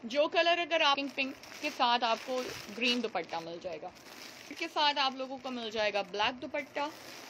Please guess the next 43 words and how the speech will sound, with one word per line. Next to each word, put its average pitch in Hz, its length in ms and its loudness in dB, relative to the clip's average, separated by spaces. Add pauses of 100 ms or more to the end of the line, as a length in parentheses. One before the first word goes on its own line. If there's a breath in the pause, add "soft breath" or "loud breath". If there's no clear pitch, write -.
(460)
साथ 269 120 2
आप 240 200 4
लोगों 240 180 -4
को 233 120 -8
मिल 208 200 -4
जाएगा 202 300 2
shocking 262 500 -2
pink 285 200 -2
दुपट्टा, 277 340 -2
ठीक 294 340 -4
है। 381 300 0 (600 loud breath)
ये 277 240 6
purplish 302 760 2
type 247 220 4
blue, 214 260 -4
अ, 233 200 -4
वो 220 320 2
है 220 200 2
navy 220 340 0
ब्लू, 208 160 -4 (140)
purplish, 277 580 4
dark 233 340 6
purplish 220 400 -2
color 175 280 -2
है, 190 60 -4
ठीक 254 180 -10
है। 277 60 -4
ये 277 140 -4
royal 220 320 4
blue 220 220 -4
आ 170 140 2
गया, 185 140 -2
ये 220 180 0
red 233 280 4
आ 185 160 4
गया, 180 140 -4
ये 220 140 -2
सब 240 140 -4
शॉकिंग 294 400 -6
pink 277 240 -6
आ 254 140 6
गया 262 180 0
है। 262 100 0